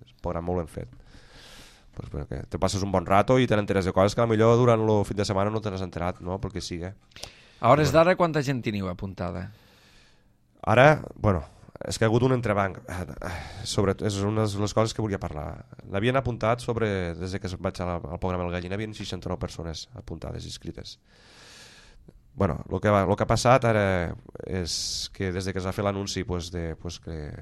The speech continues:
Speaker 1: clar, havien de, s'havien de comanar les camises de les pancartes, van fer uns preus, van fer una divisió de les pancartes per la gent que havia apuntada, es va fer l'anunci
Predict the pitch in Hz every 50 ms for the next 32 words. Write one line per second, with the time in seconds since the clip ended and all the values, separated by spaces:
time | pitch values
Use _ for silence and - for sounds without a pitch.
0 | - - - - - - - - - - 73 73 76 78 - - - - - -
1 | - - - - - 85 92 92 87 87 85 85 82 85 87 87 82 82 - 92
2 | 90 87 90 87 90 - 95 95 92 95 92 - - 95 98 87 95 98 95 -
3 | 104 101 - 107 104 - 104 104 - - - - - _ - - - - 80 87
4 | 87 85 - 90 90 92 - 107 98 92 98 113 - - _ _ _ _ - -
5 | - - _ _ _ _ _ _ _ - - - 92 95 95 92 92 95 95 95
6 | - 104 101 - 101 92 92 90 - 92 92 87 92 92 - 95 98 95 - 101
7 | 104 101 107 107 98 101 - - - - _ _ _ - - - - - - -
8 | - _ - - 87 90 87 80 82 80 82 87 - - 92